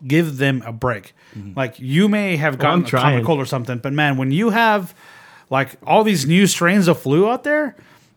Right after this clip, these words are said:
Speaker 1: dude, th-, I'm telling you, like, I didn't feel better for an entire week. You will, we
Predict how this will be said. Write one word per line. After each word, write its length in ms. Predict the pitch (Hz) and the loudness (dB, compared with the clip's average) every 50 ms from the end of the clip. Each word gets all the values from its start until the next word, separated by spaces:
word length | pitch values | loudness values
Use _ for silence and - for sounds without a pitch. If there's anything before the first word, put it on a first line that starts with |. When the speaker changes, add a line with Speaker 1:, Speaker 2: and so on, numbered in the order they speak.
| _ | _
Speaker 1:
dude, 240 | - 180 139 120 117 117 | -4 -4 -4 -4 -6 -12
th-, 100 | - _ _ _ - | -18 _ _ _ -4
I'm 120 | 147 151 143 | -4 -4 0
telling 300 | - 185 185 175 160 139 | 0 2 2 2 2 2
you, 220 | 123 113 113 110 | 0 -2 -4 -4
like, 240 | 117 131 139 135 - | -4 -4 -4 -4 -2
I 140 | - 151 180 | 0 0 2
didn't 220 | 185 220 226 185 | 2 0 -2 -4
feel 220 | - - 175 185 170 | -2 -2 0 0 0
better 300 | 139 127 143 143 147 143 | 0 0 0 0 0 -2
for 160 | 135 - 139 | -2 -4 -6
an 60 | 127 120 | -6 -6
entire 320 | 113 107 127 127 127 120 | -6 -4 -4 -2 -2 -2
week. 260 | 123 120 113 - - | -2 -4 -6 -8 -10
You 140 | 143 135 131 | -10 -8 -8
will, 100 | 127 135 | -6 -8
we 80 | 131 120 | -8 -10